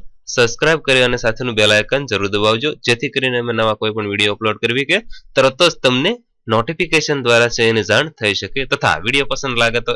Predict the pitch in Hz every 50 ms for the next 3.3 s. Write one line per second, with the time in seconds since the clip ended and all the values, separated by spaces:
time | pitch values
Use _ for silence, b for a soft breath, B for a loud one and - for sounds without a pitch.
0 | - - 110 - 110 107 104 98 95 95 104 107 117 120 - - 127 123 123 139
1 | 147 - 110 110 107 98 104 107 110 117 120 156 202 - - - _ _ _ _
2 | - 131 139 131 147 143 143 135 120 117 107 113 110 110 - - 107 104 98 -
3 | 104 110 117 147 175 196